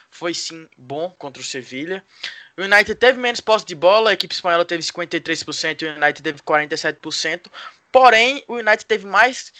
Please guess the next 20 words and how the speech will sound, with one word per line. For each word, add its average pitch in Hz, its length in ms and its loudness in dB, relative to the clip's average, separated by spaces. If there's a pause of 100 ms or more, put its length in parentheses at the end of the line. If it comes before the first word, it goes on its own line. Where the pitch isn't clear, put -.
(140)
que 151 100 -12
o - 40 -14
dobro 202 380 2
de 190 100 -14
finalizações 180 920 -6 (520)
da 170 120 4
equipe 165 340 -8
do 185 100 -8
Sevilha. 214 600 -6 (140)
Os 151 160 -8
Red 180 140 6
Devils 165 280 0
finalizaram 165 500 0
vinte 170 460 -14
vezes 202 640 -2 (340)
e 175 60 -2
a 185 40 2
equipe 190 220 -6
espanhola 180 760 0
finalizou 175 640 -2